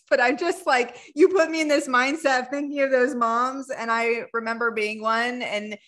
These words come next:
there's just nothing that n-, anyone could say that would make me <laughs> feel better. Um, but there is always going to be a time for you to, for you to make those adjustments so that you can show up as you want to be,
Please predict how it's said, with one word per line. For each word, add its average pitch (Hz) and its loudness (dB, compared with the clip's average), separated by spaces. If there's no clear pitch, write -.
there's 226 -2
just 240 -6
nothing 226 -4
that 202 -6
n-, 202 -14
anyone 220 -6
could 262 -6
say 208 -4
that 196 -4
would 220 -8
make 226 -4
me 269 -8
<laughs> - -
feel - -4
better. 240 -2
Um, 240 0
but 262 -4
there 277 4
is 277 -6
always 269 -2
going 240 -4
to 226 -6
be 220 -8
a 220 -6
time 220 -6
for 226 -8
you 214 -10
to, 214 -6
for - -14
you 226 -8
to 247 -10
make 214 -6
those 202 -6
adjustments 208 -8
so - -10
that 202 -8
you 208 -10
can 214 -10
show 196 -4
up 196 -4
as 190 -8
you 196 -10
want 175 -6
to 185 -8
be, 165 -10